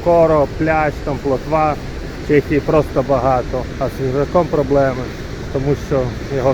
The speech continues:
всі забирають, не відпускають, і популяція від цього стає менша. Походив я, друзі, трошки покидав, нічого не зловив, обірвав кілька приманочок, але це нічого,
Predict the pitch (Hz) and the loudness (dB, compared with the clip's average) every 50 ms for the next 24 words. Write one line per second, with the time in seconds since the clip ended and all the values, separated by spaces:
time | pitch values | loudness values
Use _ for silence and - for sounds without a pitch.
0 | 113 - 156 139 120 135 123 127 143 147 170 175 180 170 170 151 - - 147 131 | 0 0 0 0 2 0 2 2 4 4 6 6 6 4 4 0 -2 -2 -2 0
1 | 131 123 - - 139 - - - - 180 180 175 165 165 156 139 139 - - - | 0 -2 -2 -4 -6 -6 -4 0 2 4 4 6 4 4 2 0 -4 -6 -10 -10
2 | - - - - - - - - - - - 143 143 - - 151 123 - 156 147 | -10 -10 -10 -10 -10 -10 -10 -10 -10 -6 -6 -4 -4 -2 -2 -2 -2 0 0 2
3 | 156 160 151 135 - - 156 143 139 135 131 - - 160 147 143 135 127 123 117 | 2 2 2 0 0 0 2 2 2 2 0 -2 0 2 2 4 4 2 2 0
4 | 110 - - - 151 143 139 135 135 135 131 127 120 110 - - 135 123 117 - | -2 -6 -4 0 2 2 2 2 2 2 0 0 -2 -4 -4 -4 -4 -4 -6 -6
5 | - - - - 143 - - 175 175 196 233 220 208 196 190 180 165 180 180 180 | -10 -12 -14 -14 -14 -10 -8 -6 -4 -2 0 0 0 0 0 -2 -2 -2 -2 -2
6 | 175 151 151 165 160 135 123 - - - - 131 117 - - 135 - - 131 - | -2 -4 -4 -6 -6 -8 -8 -12 -14 -12 -10 -10 -10 -10 -10 -12 -10 -10 -12 -12
7 | - 135 127 131 160 170 165 165 160 135 - - - 139 131 - - - 131 123 | -10 -10 -6 -2 -2 0 0 -2 -2 -6 -8 -12 -14 -12 -14 -10 -6 -4 -4 -4
8 | 120 117 120 117 113 117 123 123 135 156 165 170 165 151 135 - - - - - | -4 -6 -8 -10 -8 -6 -6 -4 -4 -4 -4 -4 -6 -6 -10 -14 -18 -18 -18 -16
9 | - - 131 123 131 127 131 139 131 131 123 - - 139 123 - 135 117 - 127 | -14 -12 -6 -4 -2 -2 -2 -2 -2 -4 -6 -8 -8 -10 -10 -10 -12 -12 -10 -10
10 | 135 135 143 170 175 165 160 156 139 - - 147 131 - - - - - - - | -8 -6 -4 -4 -4 -4 -4 -6 -8 -8 -10 -10 -10 -10 -14 -18 -18 -18 -18 -18
11 | - - - - 170 156 143 - - 151 143 143 135 - - 147 139 127 120 117 | -18 -14 -10 -8 -8 -8 -8 -8 -8 -10 -10 -10 -10 -8 -6 -4 -4 -2 -4 -6
12 | 113 | -8